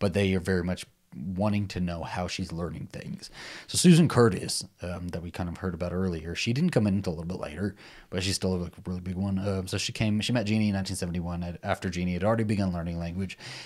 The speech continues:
and Jeannie hadn't learned enough to be tested with the standard linguistic test.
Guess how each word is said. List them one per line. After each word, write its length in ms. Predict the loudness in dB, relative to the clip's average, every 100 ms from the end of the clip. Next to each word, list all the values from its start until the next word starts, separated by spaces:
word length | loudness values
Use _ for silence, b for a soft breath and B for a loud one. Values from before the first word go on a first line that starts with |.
| B B
and 80 | 0
Jeannie 200 | 2 4
hadn't 460 | 4 2 0 -4
learned 320 | 0 4 4
enough 300 | 2 2 0
to 80 | 0
be 100 | -4
tested 420 | -2 -4 -4 -4
with 100 | -4
the 80 | -6
standard 500 | -6 -4 -2 -2 -2 -8 -16 -8
linguistic 800 | -2 0 2 0 -2 -2 -4 -4
test. 480 | -4 -2 -4 -8